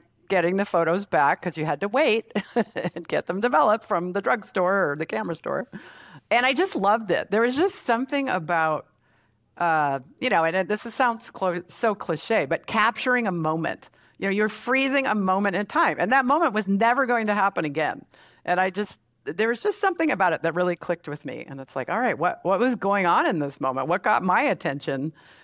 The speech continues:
where I felt like I needed to press the shutter and capture this moment? So let's, let's tell a story about this moment." So I think, uh,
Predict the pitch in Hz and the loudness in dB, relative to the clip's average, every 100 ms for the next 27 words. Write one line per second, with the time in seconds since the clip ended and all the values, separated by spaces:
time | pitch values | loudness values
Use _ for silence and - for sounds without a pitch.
0 | _ 160 165 160 165 170 170 156 151 151 | _ -4 2 4 2 2 0 0 0 0
1 | 147 151 147 143 139 - 147 135 131 _ | -2 -2 -2 -4 -6 -4 -4 -4 -8 _
2 | - 160 143 143 - 143 135 123 120 - | -6 -4 -4 -8 -4 -2 0 -2 -6 -10
3 | 135 156 139 - 131 127 - 113 - - | -6 -6 -6 -6 -6 -6 -6 -6 -6 -8
4 | - 135 131 - - - - 151 - 165 | -6 -4 -4 -6 -12 -10 -4 -4 -4 -2
5 | 139 131 - 151 131 113 135 135 113 _ | -2 -2 -2 0 0 -2 0 0 -2 _
6 | _ _ _ 160 151 311 - - _ - | _ _ _ -4 0 0 0 -6 _ -20
7 | - _ - 240 254 233 277 262 - - | -20 _ -4 2 4 4 0 -2 -8 -4
8 | - 196 175 | 2 4 2